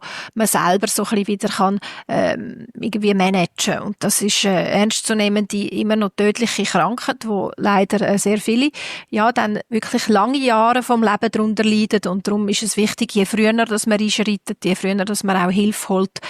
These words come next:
desto, ähm, wahrscheinlicher und besser sind auch die Chancen, um wieder daraus rauszukommen. Und darum unbedingt Hilfe holen und wachsam sein und ansprechen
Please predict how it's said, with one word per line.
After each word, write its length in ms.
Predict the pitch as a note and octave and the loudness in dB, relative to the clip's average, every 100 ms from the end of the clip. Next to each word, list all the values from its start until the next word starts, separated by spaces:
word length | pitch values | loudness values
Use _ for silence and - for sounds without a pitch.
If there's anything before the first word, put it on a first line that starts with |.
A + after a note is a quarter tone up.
| - - - | -10 -10 -4
desto, 440 | F#3 F#3 - E3+ - | -2 -2 -2 -4 0
ähm, 460 | F3+ D#3 D#3 - - _ | 0 2 0 -6 -12 _
wahrscheinlicher 680 | F#3+ G3 A3 G#3 G#3+ - G3+ | 0 2 2 2 2 0 0
und 140 | F#3+ | 0
besser 340 | F#3 F#3+ - F3+ | 0 0 0 -2
sind 260 | F#3+ F#3+ | -2 0
auch 120 | E3+ - | -2 -2
die 100 | - | -4
Chancen, 380 | F3+ F#3+ G3+ - | -4 -6 -6 -4
um 140 | F#3 F#3+ | -4 -2
wieder 240 | F3+ F#3+ - - - | -2 -2 -4 -14 -12
daraus 280 | - G#3 - | -2 0 0
rauszukommen. 560 | G3 - - - - - - - - - | -2 -2 -4 -6 -6 -8 -16 -20 -20 -6
Und 200 | G3 F#3+ | -6 0
darum 320 | G#3 G#3+ A3 - _ | 2 2 0 -4 _
unbedingt 520 | A#3 G#3+ G#3+ A3+ G#3 | -6 -2 0 -2 0
Hilfe 380 | A3 A#3 - B3+ | 2 2 0 0
holen 260 | A3+ G#3+ - | 2 2 0
und 300 | G#3 G#3 G3 | -2 -4 0
wachsam 460 | G3 A#3 - B3 A#3+ | 0 2 -2 -2 -2
sein 380 | - A#3 A3+ | -2 -2 -4
und 400 | - G3 G3 - - | -4 -6 -6 -4 0
ansprechen 800 | G3+ - A3 G#3+ A3+ - G#3 | 2 0 -2 -2 -2 -2 -2